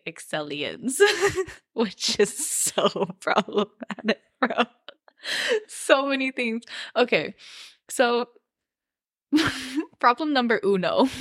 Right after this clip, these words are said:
<laughs> was when I was transferring from private school to public school, and I get shoved in a room, and my parents are like, "Take this test." <laughs> Turns out, years later, <laughs> it's an I Q test.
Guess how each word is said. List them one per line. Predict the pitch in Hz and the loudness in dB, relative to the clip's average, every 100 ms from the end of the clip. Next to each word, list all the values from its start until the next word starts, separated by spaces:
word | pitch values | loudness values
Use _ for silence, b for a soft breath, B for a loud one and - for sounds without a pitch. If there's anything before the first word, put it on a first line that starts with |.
| - | -4
<laughs> | 294 302 - | 0 0 4
was | 277 - | 4 4
when | 208 202 208 B B 453 B _ | 0 0 0 B B -2 B _
I | - 226 220 | 0 4 4
was | 220 220 | 4 0
transferring | - 208 226 240 233 233 | 0 0 0 -2 -2 -2
from | 226 196 190 B B B B - | -2 -2 -2 B B B B 4
private | 247 254 233 | 4 4 -2
school | 214 208 | 0 2
to | 185 | 0
public | - 185 180 180 | -4 -8 -8 -8
school, | - 156 151 | -6 -2 -2
and | - 160 | -2 -2
I | |
get | 160 - | -2 -2
shoved | - 180 185 | -2 -2 0
in | 196 | -2
a | 180 | -2
room, | 151 147 147 - | -2 -2 -4 -6
and | 185 | -4
my | 165 | -2
parents | - 156 160 | -4 -6 -4
are | |
like, | 151 160 | -6 -6
"Take | - 165 | -12 -8
this | 160 | -8
test." | - - 175 - B B B B | -4 -4 -4 -10 B B B B
<laughs> | 294 B B 240 | -8 B B -14
Turns | - 240 254 240 | -6 -4 0 2
out, | 233 220 220 - - - | 2 0 -4 -8 -16 -4
years | 175 185 | -4 -2
later, | 185 156 151 170 - - | 0 0 0 -2 -6 -16
<laughs> | - | 2
it's | 339 269 - - - - _ 240 311 | 4 4 2 -2 -10 -10 _ -4 2
an | |
I | 311 311 | 2 4
Q | 359 | 0
test. | 359 208 226 - | 2 0 0 -2